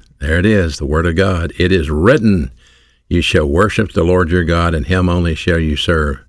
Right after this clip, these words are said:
The devil left him, and behold, angels came and ministered to him.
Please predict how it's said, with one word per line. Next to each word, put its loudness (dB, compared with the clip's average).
The -10
devil 0
left 0
him, -2
and -4
behold, 0
angels -2
came -2
and -2
ministered -4
to -2
him. -6